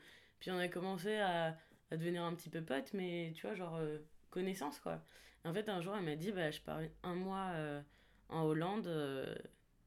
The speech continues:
pour mon stage, voilà, ça me fait flipper et tout. » Je lui ai fait, « Ah ouais, tu pars quand ? » Elle m'a dit, « Dans une semaine. » J'ai fait, « Bah écoute, euh, je prends des billets. » J'ai pris des billets, je la connaissais pas plus que ça, tu vois. Et maintenant, on est super potes, on est inséparables.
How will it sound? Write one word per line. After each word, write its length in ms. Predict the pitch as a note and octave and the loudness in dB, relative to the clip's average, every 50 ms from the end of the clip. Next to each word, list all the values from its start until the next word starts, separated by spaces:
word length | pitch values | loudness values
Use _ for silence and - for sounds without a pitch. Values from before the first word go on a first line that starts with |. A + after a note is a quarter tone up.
| - | -14
pour 140 | - - D#3 | -8 -4 -2
mon 160 | D#3+ D3+ D3 | -2 -2 -2
stage, 360 | C#3+ - - D#3 D#3+ E3 F3 D#3+ | -4 -2 2 2 2 2 2 0
voilà, 300 | D#3 C#3+ C#3 C#3+ D3+ E3 | -2 0 2 2 2 0
ça 100 | D#3+ D#3+ | 0 -4
me 60 | D#3 | -6
fait 120 | C#3+ D3 | -8 -10
flipper 360 | C#3 - - - - - D#3+ D#3+ | -12 -14 -16 -12 -6 -4 -4 -4
et 40 | D#3+ | -2
tout. » 240 | - D#3+ E3 F3+ F3+ | -2 -2 -2 -2 -2
Je 100 | D#3+ E3+ | -2 -2
lui 80 | E3 D#3+ | -4 -4
ai 20 | |
fait, « 160 | D3+ - E3 D3+ | -2 0 2 2
Ah 100 | D3+ D#3+ | 4 4
ouais, 200 | F3 G3 A3 A3 - - - - _ | 4 2 0 -2 -6 -16 -20 -20 _
tu 100 | - - | -14 -8
pars 160 | - D#3+ D#3 | -6 -6 -4
quand ? » 140 | - - E3+ F#3+ | -4 -2 -2 0
Elle 60 | F#3+ | 0
m'a 100 | E3+ D3+ | 0 -2
dit, « 220 | D3 D3+ D#3+ D#3+ D#3+ | -2 -2 -4 -4 -2
Dans 200 | D#3 D3+ D#3+ D3+ | -2 -2 -2 -2
une 200 | D3 D#3+ E3 D#3+ | -2 -4 -4 -4
semaine. » 380 | - - D3+ D3 D3 E3+ F#3 F#3+ - - - - - - - _ _ | -4 -2 0 0 0 0 -2 -4 -10 -16 -20 -20 -20 -20 -20 _ _
J'ai 120 | - E3 D#3 | -8 -8 -6
fait, « 140 | D#3+ E3 E3 | -4 -2 0
Bah 140 | D#3+ D#3 D#3 | 2 2 2
écoute, 360 | D3+ D3+ - D#3+ E3 D#3+ - | 2 2 -2 -4 -6 -4 -2
euh, 140 | D#3+ D#3 C#3+ | -2 -2 -2
je 60 | - - | -4 -6
prends 140 | - D#3+ | -4 -4
des 120 | D#3 D3+ D3+ | -2 -2 -2
billets. » 340 | D3+ C#3+ C#3 C3+ C#3 D3 D#3+ | -4 -4 -2 -2 -2 0 -2
J'ai 100 | D#3+ D3+ | -4 -6
pris 180 | D#3 - - E3 | -8 -8 -8 -6
des 120 | C#3+ D3+ | -4 -6
billets, 340 | D3 C#3 C#3 C#3 D#3 E3+ F3+ | -6 -6 -4 -2 -2 0 0
je 80 | - | -2
la 80 | - D3 | -4 -4
connaissais 300 | D3 D#3 D#3 D3+ D3+ - | -4 -4 -4 -4 -4 -2
pas 120 | - E3 | -2 -2
plus 240 | D#3+ - - - - | -4 -4 -8 -12 -8
que 100 | - D#3 | -6 -6
ça, 200 | D3 - F3+ A3 | -4 -2 -4 -4
tu 160 | A3 - - | -4 -4 -4
vois. 140 | D#3 E3+ F#3 | -2 -2 0
Et 100 | E3 D3 | 0 0
maintenant, 480 | C#3 C#3+ D3 C#3+ C#3+ - F3+ G3+ G3 E3+ | 0 0 -2 -2 -2 -2 -2 -2 0 0
on 100 | D3 C#3+ | 0 0
est 140 | D3 D3+ D#3 | -2 -2 -2
super 400 | D#3 - - - D#3+ - D3+ D#3 | -4 -8 -10 -10 -10 -10 -12 -6
potes, 240 | - F3+ F3+ F3 - | -4 -4 -4 -2 -2
on 100 | D#3 C#3+ | -4 -4
est 40 | C#3 | -4
inséparables. 680 | C#3 C3+ - D#3+ D#3+ D#3 D3 C#3+ D3+ E3 E3 D#3 C#3+ | -6 -6 -6 -6 -6 -6 -4 -4 -2 -4 -4 -4 -6